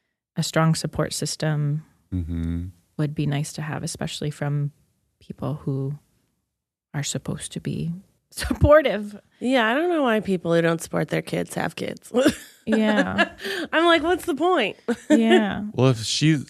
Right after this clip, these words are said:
Speaker 2: 'cause, so it sounds like she moved to the U S and her
Speaker 3: Yeah.
Speaker 2: parents are still in her
Speaker 3: Somewhere
Speaker 2: home
Speaker 3: else.
Speaker 2: country.
Speaker 3: Yeah.
Speaker 1: Mm-hmm.
Speaker 2: So there might be a little bit of, like, "Well, we, if we lived there, we wouldn't be doing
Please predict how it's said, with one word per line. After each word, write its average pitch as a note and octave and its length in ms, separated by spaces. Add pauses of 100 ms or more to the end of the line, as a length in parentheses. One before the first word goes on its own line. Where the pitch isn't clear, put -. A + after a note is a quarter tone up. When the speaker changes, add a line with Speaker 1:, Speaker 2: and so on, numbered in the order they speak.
Speaker 2:
'cause, A2+ 160
so - 140
it A#2+ 80
sounds C#3 160
like C#3+ 100
she C3 280
moved C#3+ 220
to B2+ 60
the A2 100
U G2+ 120
S F2 240
and G#2 140
her F#2+ 40
Speaker 3:
Yeah. A2+ 100
Speaker 2:
parents G2+ 260
are G2+ 60
still F#2 420 (120)
in F2+ 460 (160)
her - 140
Speaker 3:
Somewhere D#2+ 140
Speaker 2:
home F#2+ 180
Speaker 3:
else. F#2 80
Speaker 2:
country. E2 480
Speaker 3:
Yeah. - 140
Speaker 1:
Mm-hmm. G3+ 560
Speaker 2:
So F#3 60
there C3 120
might A#2+ 280
be A#2 120
a B2 60
little A2 180
bit G2 200
of, F#2 140
like, F2+ 420 (400)
"Well, F#2 120
we, G2+ 160
if - 160
we A2+ 160
lived G#2+ 160
there, E2+ 120
we G2 140
wouldn't G#2 200
be E2 80
doing - 200